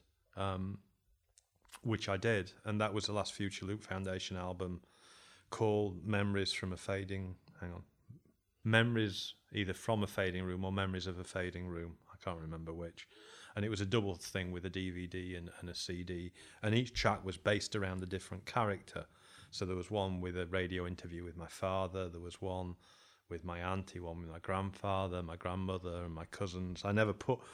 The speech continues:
I never put the one with me on it because I sounded like such a precocious little shit, even age five. I, I, in fact, I listened to that the other day and I thought, "Jesus Christ, that nobody's ever gonna hear that."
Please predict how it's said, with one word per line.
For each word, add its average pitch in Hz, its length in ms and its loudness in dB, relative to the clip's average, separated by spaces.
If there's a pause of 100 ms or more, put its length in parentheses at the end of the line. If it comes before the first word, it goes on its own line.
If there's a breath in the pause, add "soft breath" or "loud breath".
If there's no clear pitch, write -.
(320 loud breath)
I 107 80 2
never 107 260 8
put 113 460 0
the 101 100 4
one 95 380 6
with 92 180 2
me 95 220 4
on 98 180 8
it 87 260 -4
because - 360 -8
I - 20 -4
sounded 95 380 0
like 87 180 -2
such - 280 -6
a - 40 -8
precocious - 720 -6
little 92 240 -6
shit, - 480 4
even 107 280 8
age 101 260 4
five. 101 600 6 (840 loud breath)
I, 104 80 0
I, 98 640 -2
in 98 60 4
fact, 120 220 8
I 120 40 12
listened 131 340 10
to - 100 0
that 101 180 8
the 107 100 6
other 95 140 4
day 104 140 6
and 110 120 8
I 98 40 4
thought, 95 320 0
"Jesus 107 520 0
Christ, 95 600 2 (320 soft breath)
that 95 160 -4
nobody's 104 380 2
ever 110 180 2
gonna 101 220 4
hear 98 180 2
that." 104 340 6